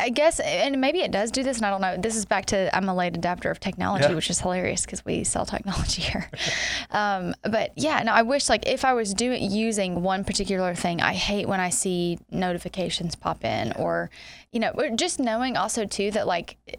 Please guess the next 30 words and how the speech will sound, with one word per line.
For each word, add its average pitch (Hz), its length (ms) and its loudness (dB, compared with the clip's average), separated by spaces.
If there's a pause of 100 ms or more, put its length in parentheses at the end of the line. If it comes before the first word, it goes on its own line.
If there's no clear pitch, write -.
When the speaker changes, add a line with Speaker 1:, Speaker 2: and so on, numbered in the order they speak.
(120)
Speaker 1:
I 208 140 4
can 202 220 0
click - 360 -4
out 185 240 2
of 190 160 -2
that 196 180 0
screen 196 400 0
and 185 120 0
onto 180 440 0
seventeen 180 600 0
more. 175 280 0
I 220 80 4
wish 269 420 0
that - 180 -2
I 190 140 4
lived 180 520 -2
a - 80 0
less 175 360 0
distracted - 520 -2
life. - 440 -2 (580)
So 202 80 -4
I - 40 0
wish 196 200 -2
my 180 120 -2
phone 185 260 -4
could 180 120 -6
help 185 220 -4
me 190 140 -4
do 196 180 -4
that. - 240 -8